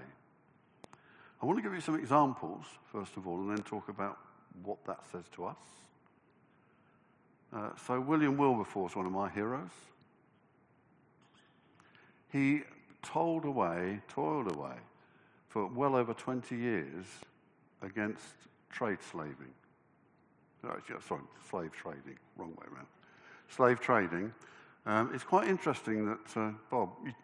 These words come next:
used, uh, uh, Amazing Grace earlier on. Uh, actually, did you know that William Wilberforce's Christian mentor was actually John Newton? Okay? Who was also,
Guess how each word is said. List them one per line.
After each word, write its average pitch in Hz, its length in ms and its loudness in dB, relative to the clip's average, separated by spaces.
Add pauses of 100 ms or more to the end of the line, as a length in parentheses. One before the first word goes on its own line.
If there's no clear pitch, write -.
(140)
used, 107 500 -4
uh, 104 180 -2 (680)
uh, 107 180 -6
Amazing 104 440 0
Grace 101 360 2
earlier 67 380 -10
on. 104 160 -10 (1200)
Uh, 104 180 -2 (120)
actually, 175 440 0
did 160 200 -6
you 175 100 -2
know 147 240 4
that 123 160 0
William 135 400 4
Wilberforce's 120 1080 0 (500)
Christian 113 460 -4
mentor 123 380 -2
was 110 220 -2
actually 113 280 -6
John 113 260 -4
Newton? 143 380 -6 (2500)
Okay? 131 300 -6 (1080)
Who 98 120 -2
was 101 140 -2
also, 92 440 -2